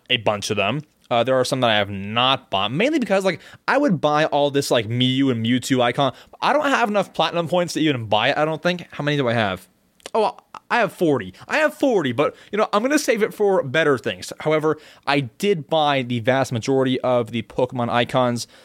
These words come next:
available on the Switch Online Icon Store. There are six waves. And wave one is from August eighth to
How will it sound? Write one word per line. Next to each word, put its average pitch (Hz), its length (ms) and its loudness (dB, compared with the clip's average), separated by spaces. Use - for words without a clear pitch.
available 139 440 2
on 127 160 4
the 127 80 0
Switch - 240 -4
Online 117 360 0
Icon 190 300 0
Store. 202 300 0
There 190 120 2
are 175 60 2
six - 260 -2
waves. 143 380 0
And 165 300 2
wave 226 240 2
one 185 280 0
is 160 260 0
from 143 340 0
August 131 400 0
eighth 185 300 -2
to 160 160 -2